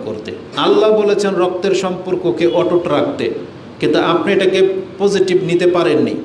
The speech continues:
যারা নিতে পারেনি তাদের প্রধান চরিত্রের মধ্যে রয়েছেন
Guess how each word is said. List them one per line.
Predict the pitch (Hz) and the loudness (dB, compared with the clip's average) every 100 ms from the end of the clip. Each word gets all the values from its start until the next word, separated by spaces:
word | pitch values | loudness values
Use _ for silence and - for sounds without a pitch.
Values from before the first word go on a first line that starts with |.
| - - - - - - | -12 -16 -18 -20 -20 -8
যারা | 147 165 202 | -2 2 2
নিতে | 208 220 | 2 2
পারেনি | 214 214 214 220 247 - - - | 4 4 2 0 -4 -8 -16 -4
তাদের | 160 180 180 | 0 2 2
প্রধান | - 220 202 202 214 233 220 | 0 0 2 2 2 0 0
চরিত্রের | 220 208 214 208 196 | 0 2 2 4 4
মধ্যে | 185 175 175 | 2 0 2
রয়েছেন | 180 175 170 175 185 | 4 6 4 2 0